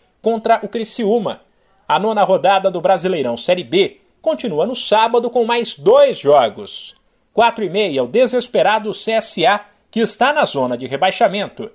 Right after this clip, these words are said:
recebe o Novo Horizontino, time recém-chegado da terceira divisão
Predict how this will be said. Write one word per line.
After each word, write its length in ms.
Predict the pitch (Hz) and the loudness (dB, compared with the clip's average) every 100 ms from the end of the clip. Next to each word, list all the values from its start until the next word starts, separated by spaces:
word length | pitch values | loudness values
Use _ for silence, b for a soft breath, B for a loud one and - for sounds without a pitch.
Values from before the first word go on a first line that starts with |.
| _ _ | _ _
recebe 480 | - 196 - 240 240 | -2 -2 2 0 0
o 60 | 220 | 0
Novo 320 | 196 285 240 | 4 4 4
Horizontino, 720 | 262 226 208 - 226 226 117 - _ _ _ | -2 -2 -4 -4 -4 -4 -6 -14 _ _ _
time 260 | 226 269 | -4 -4
recém-chegado 960 | 226 233 - 269 - 294 165 226 220 131 | -2 -2 -2 -6 -2 0 2 2 2 0
da 100 | 170 | -2
terceira 720 | - 220 - - 254 302 285 | 0 -2 -2 0 0 2 0
divisão 600 | 233 190 131 160 214 254 | 0 -6 -4 0 0 -2